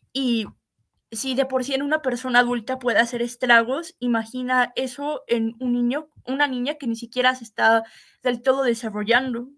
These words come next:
O sea, tal vez ni si-, eso podría impactar su fertilidad y cosas así a largo plazo. El punto es que el obispo le pregunta al cardenal Cara-, Sara de, "Bueno, entonces, ¿quién va a hacer la confirmación?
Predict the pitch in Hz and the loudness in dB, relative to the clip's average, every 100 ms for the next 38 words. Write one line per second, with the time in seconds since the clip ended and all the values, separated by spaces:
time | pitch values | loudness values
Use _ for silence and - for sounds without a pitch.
0 | 320 240 233 - _ _ _ _ _ - | -8 -8 -8 -12 _ _ _ _ _ 2
1 | 262 254 269 254 - 247 240 - 240 254 | 2 4 -2 -2 -2 0 0 -2 -2 -2
2 | 269 247 214 220 233 226 247 - 233 233 | -2 -4 -4 -6 -4 -4 -4 0 0 0
3 | - 220 220 220 208 202 233 247 262 - | -6 -6 -4 -4 0 0 0 -4 -8 -8
4 | - 233 226 226 214 175 262 269 220 208 | -8 2 4 4 0 2 4 4 -2 -12
5 | _ - - - - - - - 254 254 | _ -20 -20 -20 -20 -20 -14 -2 -2 0
6 | 294 330 370 392 330 247 247 - 285 349 | -4 -2 -2 2 2 2 -2 -4 -2 -2
7 | - - 247 247 247 247 254 285 294 254 | -4 -2 -2 0 0 0 0 -2 0 -2
8 | 226 226 233 240 240 240 277 285 - 247 | -2 0 0 2 2 4 0 -4 -4 4
9 | 285 262 285 381 - _ _ _ _ 202 | 6 8 8 6 -6 _ _ _ _ 2
10 | 247 226 285 254 233 233 254 311 320 - | 2 4 4 4 0 -2 -4 -4 -6 -8
11 | _ 247 262 262 269 254 247 262 214 214 | _ -6 -2 -2 -2 -4 -4 -4 -6 -6
12 | 220 214 214 277 277 226 240 | -4 -2 -2 0 0 0 -6